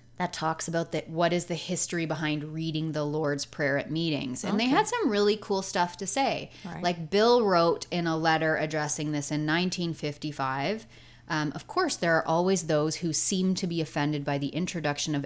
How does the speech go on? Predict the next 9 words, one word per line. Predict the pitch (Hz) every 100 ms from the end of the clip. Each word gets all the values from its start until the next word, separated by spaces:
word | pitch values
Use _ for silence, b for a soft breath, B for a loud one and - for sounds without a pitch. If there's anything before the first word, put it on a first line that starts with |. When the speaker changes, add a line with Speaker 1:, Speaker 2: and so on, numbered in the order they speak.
| -
Speaker 1:
any | 170 202 196
prayer | - 165 147
whatever | 139 147 151 147 151
into | 147 147 160
an | 147
ordinary | - 147 139 143 139 147 -
A |
A | 143 131 143
gathering. | 151 208 208 165 131 120